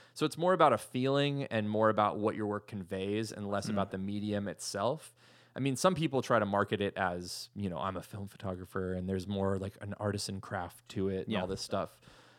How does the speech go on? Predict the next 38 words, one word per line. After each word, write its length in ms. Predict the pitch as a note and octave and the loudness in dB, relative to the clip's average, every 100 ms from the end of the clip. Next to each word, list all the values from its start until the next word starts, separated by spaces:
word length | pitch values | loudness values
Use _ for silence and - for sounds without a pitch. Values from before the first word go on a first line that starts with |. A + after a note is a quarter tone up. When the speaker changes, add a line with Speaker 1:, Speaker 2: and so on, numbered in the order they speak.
| _ A2 | _ 2
Speaker 1:
Um, 420 | G2+ F#2 F#2 F#2 _ _ - | 2 2 -2 -8 _ _ -2
but 160 | B2 | 4
I 80 | D#3 | 4
think 180 | D3+ G3 | 4 2
with 140 | E3 | 2
anybody 400 | - C#3+ C3+ A#2 | 2 4 6 6
and 100 | A2 | 4
anybody's 380 | G2+ A#2+ A2+ F#2 | 2 2 2 2
work, 580 | F#2+ A2 A2+ G#2 - - _ _ _ - | 0 4 4 2 -8 -20 _ _ _ -2
the 100 | A#2 | 2
more 640 | A2+ A#2 B2+ C3 C3+ A2+ G#2 | 4 6 8 8 8 4 4
that, 500 | G#2+ - - - - | 2 2 -6 -12 -6
um, 600 | G#2+ F#2+ F#2 F#2 F#2+ F#2 - _ | -2 0 -2 -4 -4 -6 -10 _
you 140 | - A2 | -6 -4
can 160 | A2+ | -2
just 180 | G#2 - - | -2 -6 -12
look 300 | G#2+ A#2+ D3+ | 0 2 4
at 80 | A2 | 2
someone's 240 | A2 G2+ | 0 0
work 220 | G2+ G2+ A2 | 0 0 0
and 120 | G2+ | 0
go 140 | G2+ | 2
like, 140 | G2 - | 0 0
"I 100 | G#2+ | 0
want 280 | G2+ G2+ - | 0 -2 -2
that. 260 | G2+ G2 - | -4 -4 0
I 80 | G#2 | 0
don't 100 | G#2+ | 2
really 140 | G#2 | 0
care 300 | G2 - G2 | -2 -2 0
what 440 | F#2 G2 G2 - - | 0 2 0 0 -6
the 60 | |
process 560 | - - G#2 G#2 G#2 - | -2 2 2 0 -4 -4
is 160 | G2 - | -8 -10
to 100 | D#2+ | -8
get 240 | F#2+ - | -8 -2
there. 260 | C#3+ D#3 D#3 | 0 2 0
Like, 180 | G#2 | -2